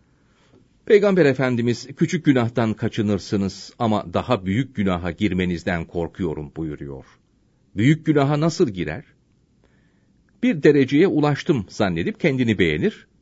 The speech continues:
ucup hasıl olur. Allahü Teala'nın hiç beğenmediği iki kötü huydan biri kibir, diğeri kendini beğenmektir.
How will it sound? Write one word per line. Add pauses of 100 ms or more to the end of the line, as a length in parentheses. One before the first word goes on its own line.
(160)
ucup
hasıl
olur. (960)
Allahü
Teala'nın
hiç
beğenmediği
iki
kötü
huydan
biri
kibir, (340)
diğeri
kendini
beğenmektir.